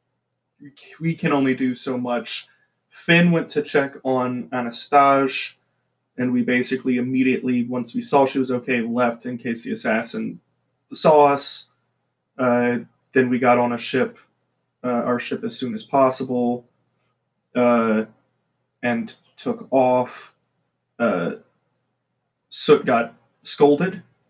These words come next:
and then Soot stopped being Soot, for, uh, lack of better terms, uh, kind of became a different person and swore a new vow,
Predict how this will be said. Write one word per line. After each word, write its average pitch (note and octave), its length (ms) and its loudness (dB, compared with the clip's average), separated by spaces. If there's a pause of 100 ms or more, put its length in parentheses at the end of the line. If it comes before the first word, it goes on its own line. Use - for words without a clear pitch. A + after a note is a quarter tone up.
(400)
and B2 240 2
then A#2+ 260 -2
Soot - 480 0 (1300)
stopped F#3 520 4
being A3+ 320 8
Soot, - 580 0 (180)
for, C3 480 0 (120)
uh, C3 400 0 (320)
lack C3 320 -2
of C3 180 -4
better C3 240 4
terms, C3 680 2
uh, B2+ 380 -2 (100)
kind B2+ 240 -2
of B2 260 -6 (1600)
became C#3 360 4
a C3+ 80 4
different C3 360 0
person C3 640 0
and B2 340 -8 (600)
swore C#3+ 520 2
a C3+ 100 6
new C3 260 0
vow, C3+ 600 2